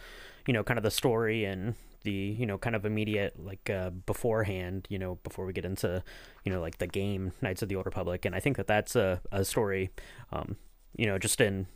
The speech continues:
<laughs> knowing you and talking to you, that that's always been a story that you've been really interested in. And I think that that's,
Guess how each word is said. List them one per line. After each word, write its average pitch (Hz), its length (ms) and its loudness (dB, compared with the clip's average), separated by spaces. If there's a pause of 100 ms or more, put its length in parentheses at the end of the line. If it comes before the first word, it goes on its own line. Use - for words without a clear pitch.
(120)
<laughs> - 460 10
knowing 131 300 12
you 120 140 8
and 113 100 6
talking 117 320 10
to - 100 0
you, 120 100 2
that 101 120 -2
that's 98 200 2
always 98 240 4
been 98 160 0
a 90 60 2
story 92 300 -2
that 85 140 -2
you've 95 180 -4
been 95 220 0 (100)
really 98 260 2
interested 101 460 0
in. 92 160 -2
And 90 140 -2
I 95 60 0
think 127 180 2
that 104 120 0
that's, 98 260 2